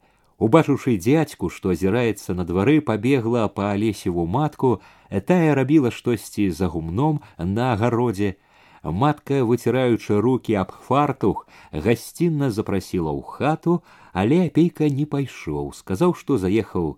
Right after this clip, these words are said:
ненадоўга праведаць адно яе сына. Прыселі ўдвох на цёплай прызбе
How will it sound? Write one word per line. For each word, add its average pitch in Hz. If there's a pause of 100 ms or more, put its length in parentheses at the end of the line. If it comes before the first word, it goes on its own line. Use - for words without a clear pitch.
(220)
ненадоўга 131 (480)
праведаць 170
адно 107
яе 110
сына. 76 (880)
Прыселі 170
ўдвох 127
на 107
цёплай 95
прызбе 135